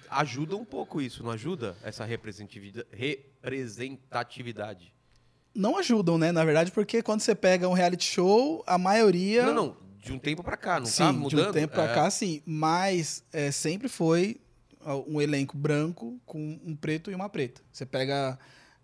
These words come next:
Speaker 2: é,
Speaker 1: É, era assim a proporção,
Speaker 2: sim.
Speaker 1: mais ou menos?
Speaker 2: Você pega Big Brother
Speaker 1: Eu não assisto, né, cara? Mas era assim?
Speaker 2: Sim, sempre foi.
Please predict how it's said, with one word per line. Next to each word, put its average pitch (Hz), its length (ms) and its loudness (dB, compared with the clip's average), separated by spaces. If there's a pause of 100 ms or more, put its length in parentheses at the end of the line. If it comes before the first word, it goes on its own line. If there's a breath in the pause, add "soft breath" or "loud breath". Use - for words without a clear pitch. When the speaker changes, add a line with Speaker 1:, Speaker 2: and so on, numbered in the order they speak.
Speaker 2:
é, - 80 -6
Speaker 1:
É, 131 340 2
era 143 120 2
assim 156 320 -2
a 147 60 0
proporção, - 400 -2
Speaker 2:
sim. 143 40 0
Speaker 1:
mais 117 120 -4
ou 113 80 -8
menos? 170 140 -2
Speaker 2:
Você 147 100 0
pega 156 240 0
Big 165 180 0
Brother 151 640 0
Speaker 1:
Eu 139 100 -10
não 160 80 -12
assisto, 127 460 -12
né, 117 80 -12
cara? 104 320 -12
Mas 110 120 -8
era 143 140 0
assim? 151 380 -8
Speaker 2:
Sim, 139 400 -4
sempre - 260 -8
foi. 165 240 2